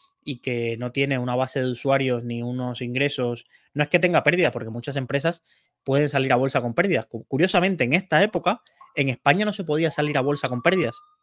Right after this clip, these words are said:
Esto es lo, algo que escuché hace poco con la historia de Telepizza y, y realmente me, me sorprendió, y con Yastel, que a Yastel, por ejemplo, no se le permitió salir en bolsa en España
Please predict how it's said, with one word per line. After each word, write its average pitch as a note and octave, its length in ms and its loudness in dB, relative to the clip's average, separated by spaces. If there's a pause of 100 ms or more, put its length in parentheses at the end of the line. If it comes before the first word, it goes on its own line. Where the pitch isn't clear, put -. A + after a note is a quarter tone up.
(360)
Esto E3 220 0
es E3 140 -4
lo, C#3 380 -6
algo D3+ 280 0
que E3+ 80 2
escuché C#3+ 360 -4
hace D#3+ 200 0
poco D#3+ 340 -2 (220)
con B2+ 160 -4
la B2 60 -4
historia D#3 260 0
de D3 80 0
Telepizza D#3 600 -2 (320)
y, A#2+ 400 -4
y B2+ 60 -8
realmente C#3 420 -2
me, D#3 240 -4
me B2 120 -6
sorprendió, B2+ 720 -4 (100)
y A#2+ 180 -6
con A#2+ 160 -6
Yastel, E3+ 440 -2 (320)
que B2 120 -6
a A#2+ 60 -6
Yastel, D#3 400 -2
por E3+ 120 2
ejemplo, E3+ 280 -4
no D3+ 140 -4
se F3+ 100 -4
le D#3+ 80 0
permitió C3+ 480 -4
salir C3+ 280 -2
en D3+ 120 -4
bolsa D#3+ 360 -2 (300)
en B2 140 -2
España F3 560 0